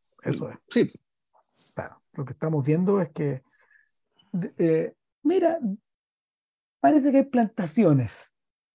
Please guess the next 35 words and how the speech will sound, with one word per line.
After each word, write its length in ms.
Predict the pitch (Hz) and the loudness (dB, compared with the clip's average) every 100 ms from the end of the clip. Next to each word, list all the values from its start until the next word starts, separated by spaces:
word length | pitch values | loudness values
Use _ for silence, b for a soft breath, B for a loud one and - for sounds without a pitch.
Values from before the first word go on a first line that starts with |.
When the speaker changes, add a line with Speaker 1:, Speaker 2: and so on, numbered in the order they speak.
| _ _ _ | _ _ _
Speaker 1:
en 140 | 185 | 2
los 140 | 165 151 | 4 6
años 240 | 156 147 | 4 2
cuarenta. 640 | - 135 98 - - - _ _ _ _ _ _ _ _ _ - | -2 -6 -6 -16 -18 -18 _ _ _ _ _ _ _ _ _ -2
¿Cuáles 240 | 233 262 | 0 0
son 140 | 254 | -2
estas 180 | 247 240 | -4 -4
plantaciones? 720 | - 233 - 233 262 180 190 180 | -4 -6 -2 -2 0 0 -2 -2
Ahora 220 | 214 202 | 0 0
tienen 280 | 208 196 190 | 0 -2 -2
otro 200 | 170 170 | -2 0
nombre. 460 | 156 123 87 - _ _ _ _ _ _ _ _ _ _ _ _ _ _ _ _ _ _ _ | 0 0 -6 -18 _ _ _ _ _ _ _ _ _ _ _ _ _ _ _ _ _ _ _
Son 200 | - 170 | -8 -6
las 180 | 151 - | -6 -4
cárceles. 460 | - - - - _ _ _ _ _ _ _ _ _ _ _ _ | -4 -4 -16 -20 _ _ _ _ _ _ _ _ _ _ _ _
De 140 | 160 | 0
aquí, 380 | 156 160 262 269 | 2 4 0 0
aquí, 300 | - 147 311 415 480 _ _ | -8 -6 -2 -2 -2 _ _
este 280 | - 220 294 | -8 -2 0
es 60 | |
el 80 | 254 | 0
punto, 520 | - 285 - 196 - _ _ b b b b _ _ _ _ - | 2 0 0 -6 -6 _ _ b b b b _ _ _ _ -18
este 200 | 170 220 | -6 -2
es 60 | |
el 100 | 202 | -2
punto 320 | 175 214 - | -2 -4 -2
donde, 520 | 214 202 180 165 160 156 | -4 -2 -4 -4 -4 -6
donde 200 | 160 156 | -4 -6
el 60 | |
filme 240 | 143 185 175 | -4 -4 -4
se 140 | 160 | -6
pone 180 | 170 156 | -6 -6
incendiario, 640 | 143 131 123 127 110 107 | -6 -8 -6 -6 -6 -10
siento 280 | - _ | -20 _
yo. 60 | - | -20